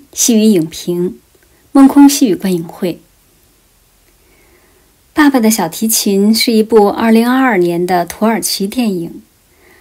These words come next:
这部影片评分不高。现在这样暖心的慢节奏小成本影片不被市场看好，它没有打打杀杀、轰轰烈烈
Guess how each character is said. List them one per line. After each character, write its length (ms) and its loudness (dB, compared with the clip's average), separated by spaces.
这 140 2
部 80 4
影 240 4
片 340 -2
评 240 -4
分 220 -2
不 140 -2
高。 400 -4
现 180 4
在 140 8
这 160 2
样 180 4
暖 220 0
心 320 -2
的 260 -2
慢 240 2
节 220 -2
奏 260 -4
小 220 -10
成 260 -4
本 160 0
影 200 -2
片 340 -8
不 160 0
被 140 4
市 200 -6
场 280 -14
看 200 -8
好， 360 -14
它 200 -2
没 120 4
有 160 0
打 200 -10
打 160 -12
杀 240 -4
杀、 400 -4
轰 200 0
轰 220 4
烈 140 4
烈 400 -2